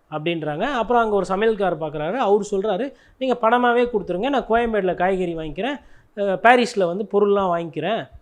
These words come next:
ப்ரொவிஷன்ஸ்லாம், நீங்க காசா கொடுத்துருங்க, நான் பண்ணி கொடுத்துறேன்னு." இவங்களோட மகள் வந்து ஒரு பி பி ஓல வேலை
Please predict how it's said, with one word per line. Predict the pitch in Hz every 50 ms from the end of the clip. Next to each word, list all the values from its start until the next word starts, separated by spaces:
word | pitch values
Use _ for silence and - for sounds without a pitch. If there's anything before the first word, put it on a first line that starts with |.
| -
ப்ரொவிஷன்ஸ்லாம், | 165 185 190 185 180 175 151 - - 170 185 208 185 - - - - - -
நீங்க | 254 262 254 240
காசா | 247 247 262 277 269 277
கொடுத்துருங்க, | 247 190 214 185 175 214 240 247
நான் | 226 196 165
பண்ணி | 180 170 185 185
கொடுத்துறேன்னு." | 170 156 - 151 139 135 131 - - - - - - - - - -
இவங்களோட | - 214 240 247 247 240 220 220
மகள் | 202 202 220 247 294 302
வந்து | 277 233 220 247 277 311 311 294 247
ஒரு | 220 208 196 185 170
பி | 175 233 254
பி | - 247 220
ஓல | 190 170 156
வேலை | 156 160 170